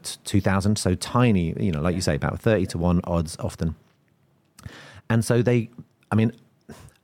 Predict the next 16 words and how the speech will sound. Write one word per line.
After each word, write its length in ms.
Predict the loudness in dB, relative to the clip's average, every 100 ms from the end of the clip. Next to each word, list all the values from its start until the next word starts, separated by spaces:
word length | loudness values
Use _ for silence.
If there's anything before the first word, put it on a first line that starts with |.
| -10
apart 460 | -6 0 2 2
from 200 | 0 0
possibly 540 | 0 -2 -2 -2 0 0
Christianity, 840 | 0 -4 0 0 0 -2 -6 -8 -12 _ _
and 340 | -2 0 -2 -4 -2
there 140 | 0
are 40 | 0
some 240 | 0 -2 -4 _ _ _ _ -4
big 180 | -2 -2
flaws 300 | -4 -4 -4
there, 160 | -4
but 80 | -2
that's 140 | -2
a 40 | -2
different 240 | -2 -2
podcast, 360 | -4 -4 -4 -6